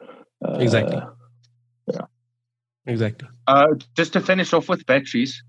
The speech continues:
Speaker 3: uh, with the optics that you have to remove the entire optic from the gun to change the batteries.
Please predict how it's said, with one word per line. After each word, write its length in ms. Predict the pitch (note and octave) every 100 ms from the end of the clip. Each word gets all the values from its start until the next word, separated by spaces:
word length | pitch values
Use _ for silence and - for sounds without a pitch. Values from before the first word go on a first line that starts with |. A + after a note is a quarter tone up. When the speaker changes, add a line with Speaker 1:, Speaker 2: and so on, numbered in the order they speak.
| -
Speaker 3:
uh, 280 | C3 B2+ B2+
with 260 | C#3 F3
the 120 | G#3+ G#3+
optics 400 | E3+ - F#3 -
that 200 | D#3+ D3+
you 100 | D3+ D3+
have 160 | C#3
to 100 | -
remove 280 | D3 C3 D3
the 80 | D3+
entire 340 | C#3+ C#3 D3 D3
optic 320 | C3+ C3+ -
from 240 | - B2+
the 80 | C3
gun 200 | A#2+ A#2+
to 120 | -
change 280 | - B2+ A#2+
the 100 | A#2+
batteries. 580 | - A2+ A2+ F2 B1+